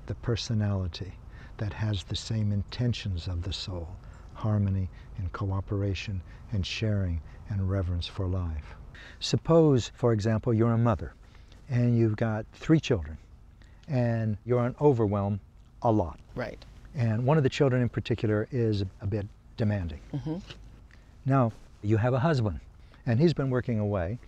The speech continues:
Speaker 1: all day, away from home. He may or may not be sympathetic or even appreciative of how much work it is to be at home with three children and to prepare for him coming home. So you can find yourself overwhelmed,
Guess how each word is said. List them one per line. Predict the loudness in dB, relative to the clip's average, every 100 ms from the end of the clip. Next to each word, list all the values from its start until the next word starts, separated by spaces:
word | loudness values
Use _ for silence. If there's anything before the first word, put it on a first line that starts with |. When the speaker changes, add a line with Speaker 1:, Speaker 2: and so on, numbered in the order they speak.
| -20 -16 2
Speaker 1:
all | 4 6
day, | 4 2 2
away | 2 0
from | 0 -2
home. | 0 0 0 0 -6 -6
He | 2 4
may | 6
or | 4
may | 2 2
not | 0
be | 0
sympathetic | 0 -4 -2 2 2 2 0
or | 2
even | 2 2 -2
appreciative | -4 0 0 0 -6 -6 -6 -6
of | -10
how | -8 -4
much | -2 -2 -4
work | -6 -6
it | -4
is | 0 0 -2
to | -6
be | -2 -2
at | -2
home | -2 -2 -2 -4
with | -6
three | -4 -4
children | -4 -6 -4 -6 -6
and | -4 -4 -6
to |
prepare | -8 -8 -4 -6
for | -4
him | -4 -4
coming | -4 -6 -4
home. | -4 -4 -6 -10 -20 -20 -20 -16
So | 0 4 4 2 -4 -20 -6 0
you | 2
can | 2
find | 2 2
yourself | 2 2 2 2 0 -2
overwhelmed, | 0 2 0 0 -2